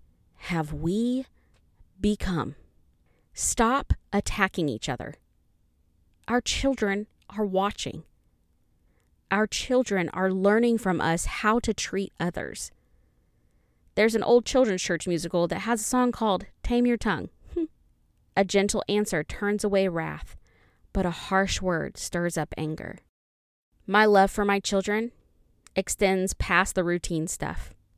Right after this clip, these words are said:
Love is an action. Love means I show, by example, what it means to take care of the bodies we have been given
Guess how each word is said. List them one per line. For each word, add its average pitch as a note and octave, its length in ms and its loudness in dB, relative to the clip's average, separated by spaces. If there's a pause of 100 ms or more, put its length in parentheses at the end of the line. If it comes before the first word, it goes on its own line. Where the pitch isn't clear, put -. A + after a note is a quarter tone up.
(960)
Love G3+ 560 4
is F#3 140 0
an F3 160 0
action. E3 480 -4 (1160)
Love G3 500 6
means F#3+ 560 0 (1120)
I F#3 260 4
show, D3+ 480 -2 (480)
by E3+ 180 6
example, F3+ 720 2 (500)
what A3+ 120 4
it B3 80 4
means A3 260 2
to G#3+ 80 0
take G#3+ 220 0
care G3+ 200 2
of G3 80 0
the F#3+ 80 2
bodies F3 440 0
we F#3+ 120 0
have E3+ 140 -2
been C#3+ 180 0
given F#3+ 440 0